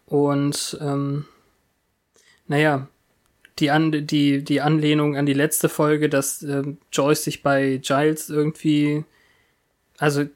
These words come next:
dass, dass sie kondoliert, wie auch immer ich das nennen soll, ist eigentlich alles total nett.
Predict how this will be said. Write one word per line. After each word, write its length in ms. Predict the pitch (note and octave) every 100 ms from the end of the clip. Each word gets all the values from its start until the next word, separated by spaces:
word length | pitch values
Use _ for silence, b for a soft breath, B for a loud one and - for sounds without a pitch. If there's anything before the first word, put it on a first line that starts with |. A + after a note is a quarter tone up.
| - -
dass, 260 | C#3 -
dass 180 | - C#3
sie 200 | D3 C#3
kondoliert, 720 | - D3+ D3 C#3+ D3 D3+ - _
wie 140 | - C#3+
auch 80 | C#3+
immer 220 | D3 D3
ich 80 | D3
das 200 | - D#3
nennen 460 | D3+ D3+ D3+ D#3
soll, 380 | - D3+ D3+ D#3 - F3
ist 200 | - -
eigentlich 500 | - D3+ D3 D#3 -
alles 260 | D3+ D3+ -
total 340 | C#3 - D3+
nett. 300 | D3+ D3+ -